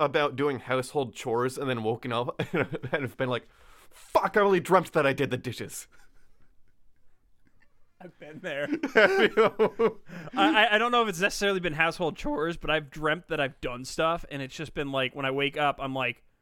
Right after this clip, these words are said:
Speaker 2: "You know, it wasn't even like it was magic. I, like, actually did all the steps."
Speaker 1: Yeah.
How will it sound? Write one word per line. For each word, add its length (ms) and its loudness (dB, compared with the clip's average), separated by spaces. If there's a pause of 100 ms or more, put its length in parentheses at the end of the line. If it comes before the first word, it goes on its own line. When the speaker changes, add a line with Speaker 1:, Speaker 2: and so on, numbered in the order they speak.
(1120)
Speaker 2:
"You 100 -4
know, 280 4
it 60 0
wasn't 340 0
even 140 -2
like 160 2
it 60 -4
was 120 -4
magic. 800 0 (240)
I, 140 6
like, 240 4
actually 480 0
did 280 0
all 180 0
the 100 -6
steps." 760 -2
Speaker 1:
Yeah. 1000 2